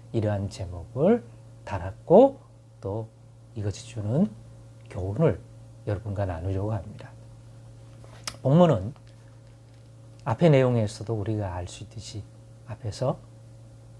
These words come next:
엘리사 선지자가 보낸 그의 제자 중 하나를 통해서 엘리사는 하나님의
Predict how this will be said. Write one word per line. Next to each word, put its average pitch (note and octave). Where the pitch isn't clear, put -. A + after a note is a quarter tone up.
엘리사 C#3
선지자가 A2+
보낸 G#2+
그의 B2+
제자 A2
중 A2
하나를 G#2+
통해서 -
엘리사는 G#2+
하나님의 C#3